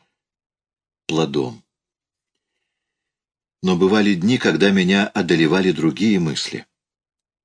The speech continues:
Я вспоминал решительные слова, которые говорил Ранкиллеру и Стюарту. Я думал о том, что моё заключение на скале Басс не так уж далеко от Файвского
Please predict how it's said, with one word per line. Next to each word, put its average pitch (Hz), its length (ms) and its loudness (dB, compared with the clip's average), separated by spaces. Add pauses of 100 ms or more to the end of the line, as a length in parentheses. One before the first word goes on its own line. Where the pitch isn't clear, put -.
(200)
Я 90 260 0
вспоминал 107 680 0 (400)
решительные 107 680 2
слова, 98 400 0
которые 104 420 2
говорил 90 500 2 (300)
Ранкиллеру 101 880 2
и 95 60 2
Стюарту. - 680 -4 (960)
Я 95 200 2
думал 117 280 4
о 107 80 0
том, 131 320 2 (320)
что - 260 0
моё 107 260 4
заключение 104 680 2
на 92 80 0
скале 101 300 0
Басс 107 640 -2 (260)
не 98 160 0
так 131 300 0
уж 120 180 -2
далеко 104 580 2 (280)
от 95 240 -2
Файвского 98 960 0